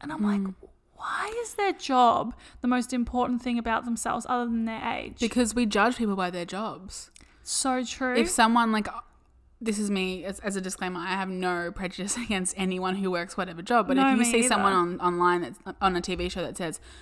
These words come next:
Speaker 2: you know, um, waitress,
Speaker 1: Mm.
Speaker 2: and then you have someone who says, you know, engineer, you're going to immediately think that the engineer is A, more successful,
Speaker 1: Mm.
Speaker 2: and probably B, has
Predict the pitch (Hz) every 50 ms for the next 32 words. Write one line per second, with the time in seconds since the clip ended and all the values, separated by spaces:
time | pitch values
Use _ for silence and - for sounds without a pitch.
0 | - - - - - 185 175 160 147 131 - - 165 160 151 147 147 147 156 196
1 | - _ - - 196 180 170 170 - - - - - 190 - - - - - _
2 | _ _ _ - 277 285 294 277 247 233 226 190 190 185 180 175 170 170 170 165
3 | 175 180 - - 180 170 170 170 165 175 175 170 - - - - - 165 151 147
4 | 175 202 - 175 160 143 139 - _ - - 190 180 185 180 180 175 165 165 147
5 | 127 - - 196 - - - - - - - 202 190 196 202 185 185 196 196 190
6 | - 190 180 175 170 170 170 117 123 180 - 190 156 160 165 - 156 - 170 170
7 | 175 180 180 170 165 160 151 - 165 165 - - 180 185 208 220 214 202 214 202
8 | - 185 - - 190 175 180 - - - - - 123 - 269 262 262 269 269 262
9 | 269 - 190 190 190 185 175 180 - 175 165 170 175 175 170 175 170 -